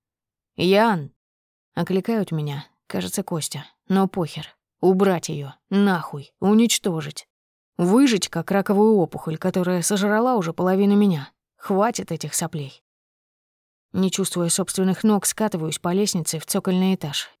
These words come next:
и как пьяный врезаюсь лбом в дверной косяк. Ловлю приличный сотряс и тут же, развернувшись, рву когти обратно. На верхней ступеньке влетаю в Адама. Тот, схватив за грудки, толкает в стену за спиной.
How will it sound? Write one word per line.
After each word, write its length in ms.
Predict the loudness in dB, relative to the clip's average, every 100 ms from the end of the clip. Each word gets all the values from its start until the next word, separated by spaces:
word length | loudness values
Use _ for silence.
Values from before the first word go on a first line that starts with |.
| 0
и 100 | 2
как 240 | 2 0
пьяный 400 | 2 4 4 2
врезаюсь 540 | 2 0 2 0 2
лбом 340 | 0 2 2 2
в 80 | 2
дверной 400 | 0 2 2 2
косяк. 520 | -2 -4 -6 -12 -20 _ _ _ _ _ _
Ловлю 400 | 0 2 4 2
приличный 560 | 2 2 2 0 0 0
сотряс 560 | 0 -4 -6 -6 -8 -10 _
и 160 | -2 0
тут 180 | 0
же, 180 | 0 0
развернувшись, 720 | 0 0 0 0 0 -2 -2
рву 240 | 0 2 2
когти 300 | 2 0 0
обратно. 560 | 0 0 -4 -10 -12 _ _ _ _ _ _ _ -2
На 180 | 2
верхней 380 | 2 2 2 0
ступеньке 500 | 2 0 2 2 2
влетаю 420 | 2 2 2 2
в 80 | 2
Адама. 480 | 0 2 0 0 -6 _ _ _ _
Тот, 220 | -2 -2
схватив 400 | 0 0 2 0
за 120 | 0
грудки, 400 | 2 0 0 -4
толкает 440 | 0 -2 0 -2 -2
в 40 |
стену 360 | -2 0 2 0
за 100 | -2
спиной. 460 | -4 -6 -8 -14